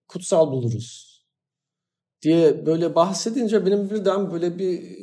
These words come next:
e, <laughs> kanallar açıldı, tamam mı? Ya, ve bu konuyu araştırmaya başladım. Çünkü çok, e,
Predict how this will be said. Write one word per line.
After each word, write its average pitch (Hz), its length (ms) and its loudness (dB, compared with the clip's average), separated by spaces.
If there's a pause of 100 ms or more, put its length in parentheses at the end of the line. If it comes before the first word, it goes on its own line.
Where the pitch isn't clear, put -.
(960)
e, 185 120 2
<laughs> - 0 -
kanallar 196 500 8
açıldı, 143 420 2
tamam 190 260 -2
mı? 143 140 -6
Ya, 147 80 -6 (420)
ve 196 280 4
bu 240 100 -4
konuyu 226 320 6
araştırmaya 202 640 4
başladım. 139 580 0 (600)
Çünkü 208 280 -4
çok, 226 300 4
e, 190 40 -6